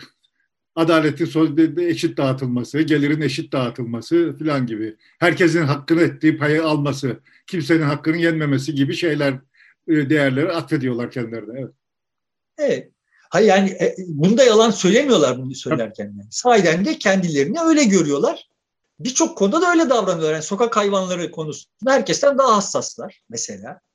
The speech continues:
Speaker 2: Eşcinseller konusunda Türkiye'de pek o kadar hassas değiller <laughs> ama yani mesela evet işçiler, işçi hakları vesaireler konusunda herkesten daha hassaslar.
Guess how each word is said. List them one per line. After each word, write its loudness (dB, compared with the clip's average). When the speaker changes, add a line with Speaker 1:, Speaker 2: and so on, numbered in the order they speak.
Speaker 2:
Eşcinseller 2
konusunda -4
Türkiye'de -2
pek -2
o -4
kadar 0
hassas -2
değiller -6
<laughs> 2
ama 2
yani 4
mesela 4
evet 4
işçiler, 0
işçi -4
hakları -2
vesaireler 0
konusunda -2
herkesten 0
daha 4
hassaslar. -8